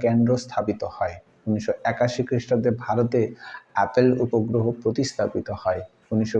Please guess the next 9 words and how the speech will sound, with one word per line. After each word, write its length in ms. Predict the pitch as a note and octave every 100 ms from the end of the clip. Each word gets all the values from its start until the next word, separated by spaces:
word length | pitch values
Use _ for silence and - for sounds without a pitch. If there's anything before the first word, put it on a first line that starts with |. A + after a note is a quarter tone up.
| A2
বিরানব্বই 460 | A2+ A2 A2+ A2+ A#2
খ্রিস্টাব্দে 420 | A#2+ - A2+ A#2 A2 A2+
বিশিষ্ট 440 | A#2+ - C#3 - D3+ B2 -
চলচ্চিত্র 540 | A#2 B2+ B2+ C#3+ - C#3
অভিনেতা 360 | A#2 A2+ G#2+ A2 G#2
প্রমোদ 300 | A#2 B2+ D3 C3+
গঙ্গোপাধ্যায় 600 | B2 A2 G#2+ A2 G2+ A2+ A#2+ -
প্রয়াত 280 | G2 F#2 F#2+ F2+
হন। 140 | F2+